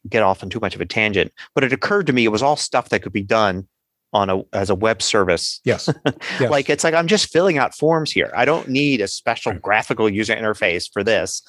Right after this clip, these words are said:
Speaker 2: Right.
Speaker 1: Um,
Speaker 2: So I'm back in that position now where, okay, I bit the bullet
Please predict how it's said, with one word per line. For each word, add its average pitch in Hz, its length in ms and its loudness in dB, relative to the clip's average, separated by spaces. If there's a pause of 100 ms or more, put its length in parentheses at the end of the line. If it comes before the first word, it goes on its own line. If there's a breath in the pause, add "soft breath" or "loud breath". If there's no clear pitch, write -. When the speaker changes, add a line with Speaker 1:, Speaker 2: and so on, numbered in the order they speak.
(260 loud breath)
Speaker 2:
Right. 101 120 -10
Speaker 1:
Um, 101 380 4
Speaker 2:
So - 80 -14
I'm 127 140 2
back 131 280 2
in 160 100 4
that 147 180 2
position 139 440 0
now 113 200 2
where, 113 360 2
okay, 131 440 2
I 117 160 -2
bit 117 260 0
the 143 80 4
bullet 113 400 2